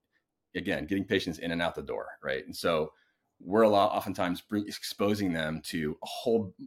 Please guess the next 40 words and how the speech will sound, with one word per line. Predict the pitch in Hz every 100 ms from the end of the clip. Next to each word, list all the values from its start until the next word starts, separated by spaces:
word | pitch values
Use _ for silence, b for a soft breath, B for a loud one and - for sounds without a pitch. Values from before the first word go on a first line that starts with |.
| -
a | -
whole | 123 117
potentially | - 123 107 101 92 - - -
bigger | 107 101
set | - 101 104
of | 85 78
data, | 80 98 101 101 104 b b -
problems, | 107 101 98 98 92 -
feedback, | - 95 110 117 120 - _ b b b b -
uh, | 90 87 87 - 101 -
and | 104
they | 104
have | 104 104
to |
kinda | 98 104
trust | 95 - 101 101
us | 92 87 -
that | 82 78
we | 90 92
know | 90
how | 87 87
to | 82 76 - -
triage | 107 92 87 92
our | 82
way | 82
through | - 90 90
that | 101 110 -
and | 85 82
to | - 85 78 78 b b -
escalate | 95 - 101 87
the | 85
right | 78
things | - 78
back | - 98 -
to | 92
them | 87
at | 80
the | 71
right | 73 -
time | 90 87 85 85